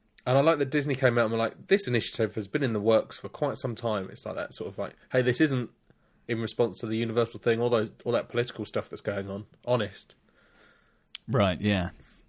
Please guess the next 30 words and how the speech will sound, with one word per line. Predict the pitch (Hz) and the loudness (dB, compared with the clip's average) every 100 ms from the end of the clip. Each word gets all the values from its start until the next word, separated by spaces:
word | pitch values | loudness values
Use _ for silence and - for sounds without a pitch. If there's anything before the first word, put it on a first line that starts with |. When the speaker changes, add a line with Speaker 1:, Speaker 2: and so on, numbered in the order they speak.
| - 110 - | -20 -18 -14
Speaker 1:
Very | 113 123 | -2 0
much | 117 104 90 | 2 2 2
Speaker 2:
Yeah. | 113 | 0
Speaker 1:
like, | 107 - - - | 0 -4 -16 -6
uh, | 123 113 104 104 104 | -2 0 0 0 -2
the | 101 107 101 - | -2 -6 -6 -2
Princess, | 123 110 104 101 - - - | -2 -2 -8 -10 -10 -16 -10
Princess | 123 - 107 | -8 -8 -8
and | 107 | -8
the | |
Frog | - 110 95 | 0 0 2
layover, | 104 101 101 101 98 101 - - | 2 2 2 -2 -4 -6 -8 -6
Speaker 2:
They | 120 | -2
just | 123 131 85 | 0 0 2
Speaker 1:
where | 139 143 127 | 6 8 8
Speaker 2:
threw, | |
they | 127 | 6
just | 131 135 - | 4 2 4
threw | 156 127 | 6 6
a | |
big | 120 107 - - | 4 -2 -4 -10
sort | - 127 | -4 -2
of | 104 - | -2 -2
canvas | - 120 117 95 90 - - _ - - - | 4 6 6 4 0 -6 -8 _ -20 -20 -4
into | 104 107 104 | 0 2 2
one | 101 98 | 2 2
of | |
the, | 95 98 92 | 2 0 0
uh, | 92 95 87 - _ | 0 0 -4 -8 _
like, | - 95 - | -6 -6 -6